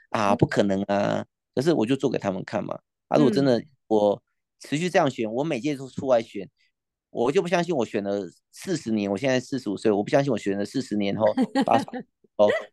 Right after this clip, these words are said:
Speaker 1: 如果我选了十次的总统和不分区立委，我就不相信人家不知道我是干嘛的。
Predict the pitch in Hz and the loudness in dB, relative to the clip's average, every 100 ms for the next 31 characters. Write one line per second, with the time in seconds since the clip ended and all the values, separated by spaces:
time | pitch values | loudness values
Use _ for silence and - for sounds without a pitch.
0 | - 147 170 139 107 - 107 107 107 104 | 0 4 6 4 2 -4 -6 -4 -6 -6
1 | 101 - - 131 139 185 135 117 - 110 | -10 -16 -6 -4 -2 0 2 2 2 0
2 | 135 - 101 - _ _ _ - 135 147 | 0 0 -2 -4 _ _ _ -2 -2 -2
3 | 143 131 127 131 120 95 71 - 101 127 | -4 -4 -4 -4 -4 -4 -6 -6 -2 0
4 | 117 113 107 - 107 104 - _ _ _ | 0 0 0 0 -2 -2 -10 _ _ _
5 | _ _ _ _ _ _ - - - 107 | _ _ _ _ _ _ -12 -6 0 4
6 | 127 120 _ _ - 147 147 127 85 - | 4 2 _ _ -4 -2 0 0 0 -2
7 | 107 - - - | -2 -2 -18 -18